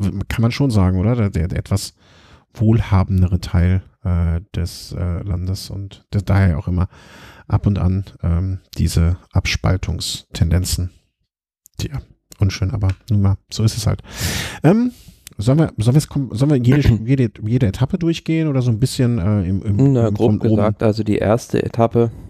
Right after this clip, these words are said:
Speaker 2: <laughs> das war fast schon erwarten, zu erwarten, dass Thomas de Gent da mal wieder seine Show abzieht.
Speaker 1: Ja.
Speaker 2: Da hat's, glaub ich, er war's im letzten oder im vorletzten Jahr bei der Katalonien-Rundfahrt schon mal so gemacht, dass er mit einem Ausreißversuch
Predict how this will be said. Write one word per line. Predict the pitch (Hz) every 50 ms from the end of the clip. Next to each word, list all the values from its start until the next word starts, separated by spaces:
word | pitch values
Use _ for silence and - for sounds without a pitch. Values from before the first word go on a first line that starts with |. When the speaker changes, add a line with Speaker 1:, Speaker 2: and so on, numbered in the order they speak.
| -
Speaker 2:
<laughs> | - - - - -
das | - 101 - - -
war | - 85 95
fast | - - 110 107 - -
schon | - 110 107 -
erwarten, | - 101 101 101 104 110 - 127 120 117 - _ - - - - _ _
zu | - - 98
erwarten, | 85 98 104 101 104 117 - - 123
dass | 104 101 - -
Thomas | - 107 107 104 98 -
de | - - 104
Gent | 104 101 104 113 - -
da | 107
mal | 104 101 101 101
wieder | 101 101 98 98
seine | 98 101 98 98 101
Show | - - 110 107 107 104
abzieht. | 101 104 - _ _ - - 113 110 120 - - - _ -
Speaker 1:
Ja. | 113 101 - _ - _ _ _
Speaker 2:
Da | - - 95 98
hat's, | 95 - - -
glaub | - 104 104 107
ich, | 107 104 - - - - _ _ _ _ _ _ _ _ -
er | - 95 98
war's | 95 95 -
im | 104 95
letzten | 95 95 101 - - - - 151
oder | 139 131 120 107
im | 104 98
vorletzten | - - 107 110 107 104 - - - -
Jahr | 95 95 98
bei | 98 95
der | 98 101
Katalonien-Rundfahrt | - - 101 - - 98 101 101 104 113 113 113 113 107 104 - - 101 - - -
schon | - 107
mal | 117 117 104
so | 104 101 98 -
gemacht, | 92 92 90 98 104 110 - - -
dass | 104 101 -
er | 104 101
mit | 98 - -
einem | - - - -
Ausreißversuch | 98 95 104 - - - 113 110 - - - 107 104 - 113 107 107 - -